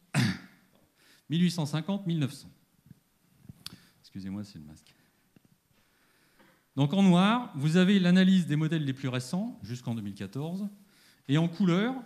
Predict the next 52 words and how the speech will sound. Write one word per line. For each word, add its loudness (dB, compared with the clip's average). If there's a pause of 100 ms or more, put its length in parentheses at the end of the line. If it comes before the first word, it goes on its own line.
(160)
ce -20
que -2
vous 0
avez, 0
donc, -2
ce -8
sont -4
les 0
projections 0
selon 0
différents 0
scénarios 0
d'émissions -4
de -2
gaz -2
à -4
effet -10
de -20
serre, -8 (640)
du -10
plus -10
vertueux -6
en -6
bleu -6
en -6
bas -4
au -2
plus -10
émissif -10 (240)
en -12
rouge -12
en -10
haut. -14 (1700)
Euh, 4
ce -4
que, -8
enfin, -4
alors, -6 (180)
visuellement, 6
déjà, 4
euh, -2
sur -8
les -4
premières 0
dizaines -2
d'années, 0
les -4
toutes -12
premières -2
dizaines -6
d'années, -6
euh, -6